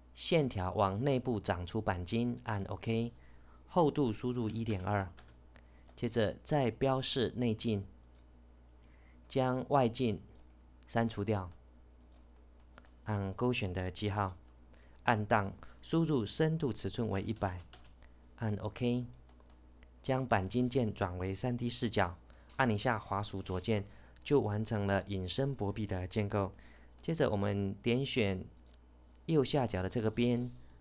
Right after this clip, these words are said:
以这个边当作附着边来建构平坦壁，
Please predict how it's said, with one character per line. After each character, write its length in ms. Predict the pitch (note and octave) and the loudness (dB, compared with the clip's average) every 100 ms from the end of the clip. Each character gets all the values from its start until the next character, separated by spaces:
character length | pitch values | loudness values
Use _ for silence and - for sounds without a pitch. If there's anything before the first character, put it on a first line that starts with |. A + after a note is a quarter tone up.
| - - - - - - | -20 -20 -20 -20 -20 -6
以 200 | A#2 A2 | 0 0
这 160 | G#2+ F3 | 2 0
个 80 | D#3 | 2
边 240 | D3+ D3 | 0 2
当 200 | D3+ D3 | 0 0
作 140 | D3 B2 | 2 0
附 220 | - A#2 | 0 -2
着 180 | G2+ F#2+ | 0 0
边 340 | A2+ A#2 A#2+ - - - | 2 0 -2 -8 -18 -6
来 180 | G2 A2+ | -2 -2
建 300 | - D3 B2 | 2 0 2
构 340 | C3 A2 F2+ - - - - - - - - - - - | 4 4 2 -6 -18 -20 -20 -20 -20 -20 -20 -20 -18 -6
平 220 | G#2+ B2 | -2 0
坦 220 | A#2 F2+ | 0 -2
壁， 240 | G#2+ F2+ | -2 -4